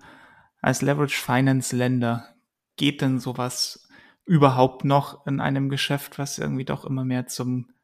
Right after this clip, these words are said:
zum Commodity wird? Da würde mich einfach mal deine, deine Idee interessieren. Ähm, was, wie, wie kann sich denn ein Leverage Finance Finanzierer, jetzt vielleicht mal unabhängig ob Bank oder ob Debt Fund,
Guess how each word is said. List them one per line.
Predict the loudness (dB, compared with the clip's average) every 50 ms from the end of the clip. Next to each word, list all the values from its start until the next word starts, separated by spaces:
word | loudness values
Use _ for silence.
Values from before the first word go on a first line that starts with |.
| _ _
zum | -4 -2 -2 -2
Commodity | 0 0 2 4 6 6 4 2 0 -6 -2 0
wird? | 0 0 0 -4 -18 -20 -20 -20 -14 -4
Da | -2 0 0
würde | 2 2 4
mich | 4 4
einfach | 4 2 4 4
mal | 4 2 2 0
deine, | 0 0 0 0 -2 -2 -4 -2
deine | -2 -2 -2 -2 -2
Idee | -4 -4 -4 -2 -2 0 0
interessieren. | 0 -2 -4 -6 -10 -8 -4 -2 -2 0 0 0 -2 -4 -6 -6
Ähm, | -6 -6 -6 -6 -4
was, | -2 -4 -2 -2 -4 -6 -6 -4 -4
wie, | -4 -4 -4
wie | -4 0
kann | 4 4 6 6 6
sich | 2 0 0
denn | -2 -2 -2 -2
ein | -2 -2 -2 0 -2 -2 -4 -8 -20 _ _ _ _ _ _
Leverage | -2 2 2 2 2 0 -4 -4 -4
Finance | 0 2 4 4 4 4 2 0 -2
Finanzierer, | -2 0 0 0 0 -2 0 4 4 6 6 6 4 4 2 -2 -4
jetzt | -8 -10 -8 -4
vielleicht | -2 -2 -2 -2 -2
mal | -2 0 0 -2 0
unabhängig | 2 4 4 2 2 0 -2 0 0 0 -2 -4 -4 -4
ob | -4 -4 -4 -6 -16 -16 _ _ _ _ _ _ _ _ -20 -12 _
Bank | 2 4 6 6 6 4 4
oder | 4 4 4 4 4 2
ob | 0 -2 0
Debt | 0 0 0 0
Fund, | -4 -2 0 0 2 2 0 -4 -6